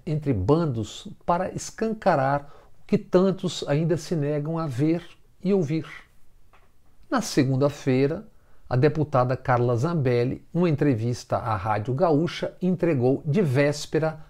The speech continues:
a Operação Covidão, esta do Rio de Janeiro. Há meses, a mesma Carla Zambelli escolheu o ministro Moro para seu padrinho de casamento. Agora, só agora,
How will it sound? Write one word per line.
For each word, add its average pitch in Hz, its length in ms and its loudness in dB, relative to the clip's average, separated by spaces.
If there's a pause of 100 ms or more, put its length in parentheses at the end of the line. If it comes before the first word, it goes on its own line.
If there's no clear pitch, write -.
a - 80 0
Operação 151 800 0 (280)
Covidão, 143 720 4 (340)
esta 147 460 2
do 143 80 2
Rio 135 200 2
de 123 80 -2
Janeiro. 120 400 -2 (800)
Há 277 120 6
meses, 165 880 4
a 120 80 -2
mesma 147 560 6
Carla 113 400 0
Zambelli 147 720 0
escolheu 156 720 2
o 170 100 -2
ministro 160 560 -2
Moro 180 420 4
para 175 240 0
seu 175 260 -4
padrinho 185 640 0
de 165 100 -2
casamento. 120 680 -4 (760)
Agora, 143 680 4 (100)
só - 400 0
agora, 143 640 2